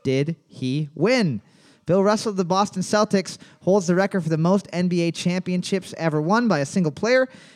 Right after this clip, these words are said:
He had a thirteen-year professional career.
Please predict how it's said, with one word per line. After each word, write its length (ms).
He 180
had 160
a 60
thirteen-year 1300
professional 640
career. 540